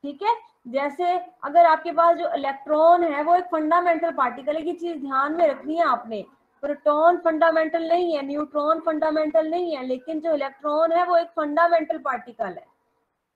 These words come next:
Clear हुआ है? आपको अगर question पूछा जाए कि जी इन तीनों में से fundamental कौन सा पार्टिकल है, इलेक्ट्रॉन, lepton, neutron, तो आपने बगैर सोचे समझे electron को mark कर देना है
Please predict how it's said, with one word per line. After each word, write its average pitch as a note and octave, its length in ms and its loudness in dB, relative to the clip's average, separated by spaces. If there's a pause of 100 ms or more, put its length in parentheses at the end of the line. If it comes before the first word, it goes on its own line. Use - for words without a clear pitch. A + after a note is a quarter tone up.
Clear C4+ 260 -4
हुआ C#4 220 0
है? G#4+ 60 2 (1700)
आपको B3 320 2
अगर D#4+ 220 6
question D#4+ 420 -2
पूछा D#4+ 340 0
जाए D4+ 480 0 (280)
कि D4+ 140 -4
जी E4 500 -4 (200)
इन E4 200 -2
तीनों D#4+ 280 0
में D#4+ 140 0
से F4 140 -2
fundamental D#4 640 -2
कौन D#4+ 240 0
सा F4+ 100 0
पार्टिकल C4+ 440 -2
है, C4 120 -10
इलेक्ट्रॉन, C#4+ 560 -6
lepton, C#4 420 -4
neutron, C#4 580 -6 (300)
तो C#4 60 -8
आपने D#4+ 400 2
बगैर C4+ 520 0
सोचे D4+ 300 -8
समझे C#4+ 320 -6
electron C4+ 540 -4
को D4 140 0
mark A#3 340 0
कर G#3 140 0
देना F#3 280 -14
है - 80 -20